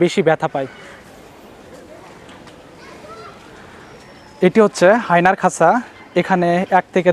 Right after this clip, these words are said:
দুইটা হায়না হয়তো আছে। এখন যে হায়নাটি দেখতে পাচ্ছেন, এ কিন্তু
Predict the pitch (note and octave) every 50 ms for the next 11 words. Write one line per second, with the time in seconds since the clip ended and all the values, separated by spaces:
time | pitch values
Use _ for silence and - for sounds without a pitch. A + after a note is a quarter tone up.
0 | D3+ D3 E3 E3 - F3 D#3+ A2 C3 D3+ D#3 D#3+ E3+ C#3+ C#3 D#3 D#3 - E3 D#3
1 | D3 - - E3 G3 A#3+ - - - - - - - - - - - - - D#3+
2 | D#3+ - G3 F#3 E3+ F3+ F3 C#3 D#3+ E3 F3 - F#3 D#3 E3 - - F3 D3+ D#3+
3 | D3+ - - E3 E3+ E3+ E3 - - - - E3+ E3 - D#3+ D3 E3+